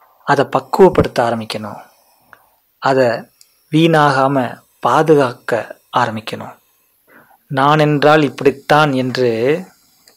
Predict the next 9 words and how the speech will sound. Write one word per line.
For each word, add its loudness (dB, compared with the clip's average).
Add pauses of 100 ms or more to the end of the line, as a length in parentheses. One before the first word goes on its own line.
(180)
நாம் 0
ஒன்றை 0
நினைத்து -2
கொண்டே 0
இருப்பது 0 (1120)
நமது 2
தவறே 4
ஒழிய 2 (1400)
மற்றவர்கள் 0